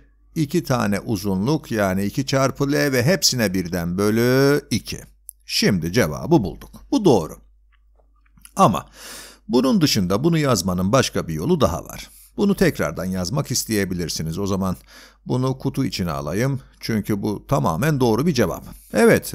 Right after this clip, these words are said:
doğru cevap ama bu cevabı elde etmenin başka yolları da var. Bu cevap için başka ifadeler de kullanılabilir. Evet, bunun dışında tamamen akla uygun bir yol da denklemi bir daha yazayım.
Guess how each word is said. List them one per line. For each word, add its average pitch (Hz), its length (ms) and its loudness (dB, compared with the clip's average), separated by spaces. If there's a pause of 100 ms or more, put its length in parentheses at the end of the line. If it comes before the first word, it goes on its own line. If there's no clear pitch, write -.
doğru 170 260 8
cevap 98 340 2
ama 156 340 6
bu 175 180 2
cevabı 131 440 2
elde 117 260 0
etmenin 147 420 0
başka 135 280 2
yolları 87 440 0
da 139 140 6
var. 73 260 -10 (340)
Bu 233 140 2
cevap 90 400 0
için 165 380 0
başka 117 300 2
ifadeler 78 640 -4
de 98 80 0
kullanılabilir. 87 880 -2 (280)
Evet, - 300 -6
bunun 180 320 4
dışında 82 580 -2 (300)
tamamen 107 500 2
akla 117 420 -2
uygun 151 580 -2
bir 143 140 2
yol 135 460 2
da 107 440 0 (200)
denklemi 147 480 -2
bir 135 160 2
daha 90 180 -2
yazayım. 95 500 0